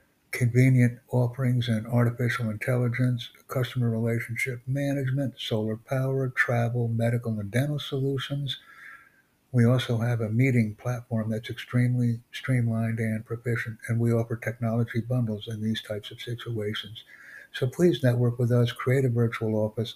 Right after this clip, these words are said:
and add seven social media links to your profile.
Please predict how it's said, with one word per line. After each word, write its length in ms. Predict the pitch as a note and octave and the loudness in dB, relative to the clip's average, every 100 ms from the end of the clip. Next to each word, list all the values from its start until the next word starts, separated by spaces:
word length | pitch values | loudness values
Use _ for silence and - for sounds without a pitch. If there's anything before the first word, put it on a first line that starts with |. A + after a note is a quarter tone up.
| - | -4
and 120 | A2+ A2+ | -4 0
add 220 | G#2+ G#2 | -2 0
seven 480 | - C#3 B2+ A2 G#2+ | -2 2 2 0 -2
social 340 | - A#2 A#2+ | 0 0 0
media 320 | A2 A2+ A#2 | 0 2 4
links 340 | A2+ G#2 G2 - - | 2 0 -2 -10 -6
to 60 | G#2+ | 2
your 200 | A#2 A2+ | 2 2
profile. 640 | - A2+ A2 G2 G#2+ | 0 -4 -4 -10 -10